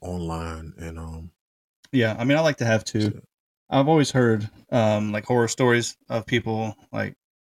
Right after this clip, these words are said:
Speaker 2: you know, you see 'em on Facebook sometimes, like, "I formatted a card and started shooting and then forgot, like, I didn't back it up." So that's definitely always the first thing I wanna do is make sure
Speaker 1: Right.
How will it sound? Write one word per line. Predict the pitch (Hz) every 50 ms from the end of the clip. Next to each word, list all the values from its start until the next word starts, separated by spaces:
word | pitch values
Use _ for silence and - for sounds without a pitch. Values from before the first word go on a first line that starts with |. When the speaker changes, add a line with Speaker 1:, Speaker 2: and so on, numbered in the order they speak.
| _ _ _ _ _ _
Speaker 2:
you | 139 127
know, | 117 117
you | 139 147
see | - -
'em | 151 123
on | 107 104
Facebook | - 104 107 104 - 110 98 -
sometimes, | - 107 104 98 104 104 107 104 101
like, | 101 104
"I | 110 110 107
formatted | 107 - 151 143 131 131 127 127 117
a | 117
card | - - 131 127 123 117 110 107 110
and | 110 107 107
started | - - 117 117 113
shooting | - - - 127 123 113 110 110 113
and | 110 110
then | 113 110
forgot, | - 117 104 107 117 113 113 107 - -
like, | 117 113 - _ _ 110
I | 113
didn't | 113 123 113 113 110 110 107 110 - _ _ _ _ _ _ _ _ _ _ _ _ _ _ _ _ _ _ _ _ _ _ -
back | 107 120 113 110 -
it | 101 113
up." | 110 101 - - _ _
So | - 135 143
that's | 165 - -
definitely | 135 127 113 - 113 107
always | 107 107 110 101
the | 110 104
first | - 113 110 -
thing | - 110
I | 107 104
wanna | 107 104 107 107
do | 113 110 110
is | 107 107 120
make | 113 113 110 -
sure | - - 117 113 110 107 104 82
Speaker 1:
Right. | 80